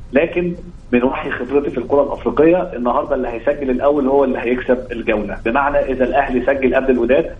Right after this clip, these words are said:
بتصور إن الأهلي هيحافظ على الفوز أو حتى هيخرج بتعادل ويكسب البطولة، وإذا الوداد سجل م-، مبكرًا أو سجل هو الأول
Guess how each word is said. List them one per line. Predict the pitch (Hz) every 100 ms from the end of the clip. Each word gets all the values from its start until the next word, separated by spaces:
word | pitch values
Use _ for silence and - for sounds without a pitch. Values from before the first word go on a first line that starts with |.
| - -
بتصور | 117 - 139 135
إن | 120
الأهلي | 113 135 127 120
هيحافظ | 113 131 131 120
على | 113
الفوز | 107 131 143 113
أو | - 110
حتى | 131 127
هيخرج | 117 127 143 120
بتعادل | - 107 131 127 117
ويكسب | 123 123
البطولة، | 120 113 127 165 190 - - -
وإذا | 123 165 170
الوداد | 143 131 156 -
سجل | 151 147
م-، | 127 123 - -
مبكرًا | 123 120 - 156 180 196 - -
أو | 110
سجل | 107 143 139
هو | 127 139
الأول | 127 143 170 190